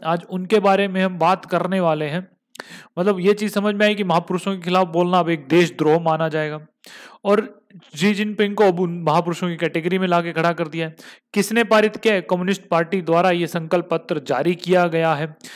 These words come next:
सारी बात करेंगे कि एक सिंगल पार्टी ये कैसे कर सकती है, मतलब, चीन में चलता क्या है, एक सिंगल पार्टी प्रावधान ही तो चलता है वहां पे,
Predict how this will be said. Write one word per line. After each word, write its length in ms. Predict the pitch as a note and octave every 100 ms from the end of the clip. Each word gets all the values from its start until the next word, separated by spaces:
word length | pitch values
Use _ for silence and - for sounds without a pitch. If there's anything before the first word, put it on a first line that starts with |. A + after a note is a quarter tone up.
| -
सारी 300 | - F3 G3+
बात 260 | G#3 G#3+ G#3+
करेंगे 320 | G#3 G#3 G#3
कि 200 | G3 A3+
एक 180 | G#3 G#3+
सिंगल 380 | - G3+ G#3 A3+
पार्टी 400 | A3+ G3 F#3+ A3
ये 160 | G#3 G#3+
कैसे 340 | G#3 F3+ G#3
कर 180 | G#3 G3
सकती 460 | F#3 - - G#3
है, 260 | D3 C#3+ A#2+ - - - _
मतलब, 220 | F3 G3
चीन 280 | - G3+ A3
में 80 | A#3
चलता 360 | G3+ F3+ G#3+ G#3+
क्या 120 | E3
है, 160 | C3 F3+
एक 120 | -
सिंगल 260 | G3+ G#3
पार्टी 280 | G#3+ G3+ G3
प्रावधान 440 | G#3+ F#3 E3 E3 G3
ही 60 |
तो 100 | G3
चलता 300 | F3 D#3+ E3
है 60 | F#3
वहां 160 | D#3
पे, 360 | D3 B3 B3+